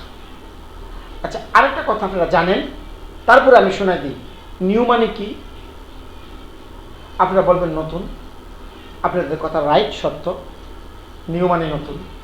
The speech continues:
কিন্তু নিউজ মানে কি? নিউজ মানে কি? নিউজ মানে খবর,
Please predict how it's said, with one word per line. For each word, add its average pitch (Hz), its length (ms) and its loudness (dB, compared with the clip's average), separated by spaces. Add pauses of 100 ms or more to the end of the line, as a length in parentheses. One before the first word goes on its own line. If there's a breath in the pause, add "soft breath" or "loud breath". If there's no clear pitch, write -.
(480)
কিন্তু 190 160 -2
নিউজ 240 440 8
মানে 214 220 6
কি? - 200 -4 (2250)
নিউজ 233 280 4
মানে 202 220 2
কি? 127 200 -8 (1160)
নিউজ 220 340 4
মানে 214 180 0 (400)
খবর, 196 320 8